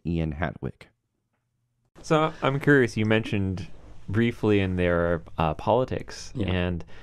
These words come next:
Speaker 2: the idea that music can change. And you talked also in your lecture about this idea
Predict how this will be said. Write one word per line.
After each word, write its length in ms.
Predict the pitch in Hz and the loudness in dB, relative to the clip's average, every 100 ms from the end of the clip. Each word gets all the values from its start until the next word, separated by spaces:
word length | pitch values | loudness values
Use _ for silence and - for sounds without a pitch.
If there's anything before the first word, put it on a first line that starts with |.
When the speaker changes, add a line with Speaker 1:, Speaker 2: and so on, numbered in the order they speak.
| - | -2
Speaker 2:
the 80 | 104 | 2
idea 180 | 104 107 | 4 4
that 140 | 101 | 2
music 260 | 101 98 98 | 0 0 -2
can 160 | 90 87 | -4 -4
change. 560 | 107 113 90 90 - - - - | -2 -2 -2 -4 -8 -14 -6 0
And 140 | 123 | 2
you 80 | 127 | 4
talked 280 | 151 143 123 | 4 4 0
also 540 | 104 107 113 104 98 | 2 2 2 2 2
in 140 | 98 | 2
your 160 | 95 95 | 0 2
lecture 340 | 101 104 98 | 0 0 -2
about 240 | 87 90 - | 0 0 -2
this 160 | - | -4
idea 760 | 85 85 82 85 87 85 85 | -2 -2 -2 -2 -2 -2 -4